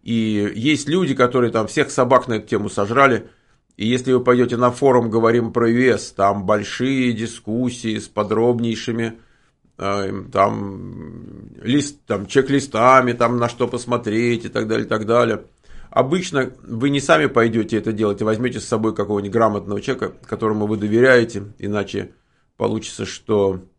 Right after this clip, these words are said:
м, что-то вы не то сделаете. Знаете как, это мало почитать, а это всё-таки надо ещё и,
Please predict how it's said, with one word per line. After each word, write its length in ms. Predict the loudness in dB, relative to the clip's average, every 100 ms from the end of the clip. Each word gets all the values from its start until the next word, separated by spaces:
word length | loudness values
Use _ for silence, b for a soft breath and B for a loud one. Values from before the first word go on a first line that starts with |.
| _
м, 280 | -16 -14 -12
что-то 280 | -4 -4 -2
вы 100 | -4
не 100 | -2
то 180 | -2 -2
сделаете. 520 | 0 0 0 -2 -4
Знаете 220 | -6 -6
как, 180 | -10 -12 _ _ -8
это 180 | -4
мало 260 | 0 2 2
почитать, 680 | 0 -6 -6 -4 -6 -6 -20 _
а 160 | -4
это 140 | -4 -4
всё-таки 300 | -6 -8 -6
надо 240 | -6 -4
ещё 300 | -8 -6 -4
и, 500 | -2 -4 -8 -10 -12